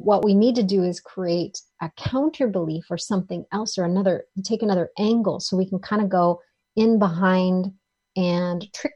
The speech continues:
the mind a little bit to be open to something. So the very first one is, what if I know nothing about anything?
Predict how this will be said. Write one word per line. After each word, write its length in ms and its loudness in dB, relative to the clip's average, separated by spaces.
the 60 2
mind 280 0
a 40 0
little 320 4
bit 260 -4
to 260 2
be 220 -4
open 340 2
to 80 -6
something. 360 -12
So 140 -2
the 100 2
very 260 4
first 440 0
one 300 -4
is, 520 -2
what 200 4
if 160 0
I 120 0
know 240 2
nothing 680 -4
about 260 0
anything? 520 -12